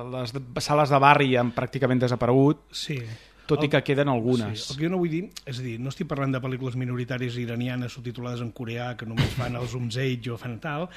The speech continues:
Speaker 2: sinó que ja parlo, per exemple, a Girona, eh, amb la pel-, no ha arribat la pel·lícula Border, per exemple, que és una pel·lícula que ha tingut bastant d'èxit a nivell de crítica,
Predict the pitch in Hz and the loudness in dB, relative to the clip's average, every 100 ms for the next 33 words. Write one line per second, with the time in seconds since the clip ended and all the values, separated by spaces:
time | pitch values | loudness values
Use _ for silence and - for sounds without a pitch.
0 | - - - 143 143 143 147 143 151 160 | -18 -18 -8 -4 -4 -2 -2 -2 -2 -2
1 | 190 147 135 139 127 143 147 180 214 - | -2 -4 -4 -4 -2 -2 -2 -2 -6 -14
2 | - - 139 139 - - 123 - - 127 | -20 -18 -10 -10 -12 -14 -14 -14 -16 -12
3 | 113 131 - 120 135 139 131 131 131 123 | -10 -10 -12 -12 -6 -4 -4 -4 -4 -4
4 | 131 123 127 117 139 147 151 202 - 117 | -6 -8 -8 -6 -4 -4 -6 -8 -12 -12
5 | 123 135 180 151 117 123 120 - 120 113 | -8 -8 -6 -8 -10 -10 -12 -10 -12 -10
6 | 117 113 113 - 123 123 120 - 123 131 | -10 -10 -12 -10 -8 -8 -10 -10 -8 -8
7 | 123 127 120 110 139 135 135 160 | -8 -8 -10 -10 -10 -8 -8 -6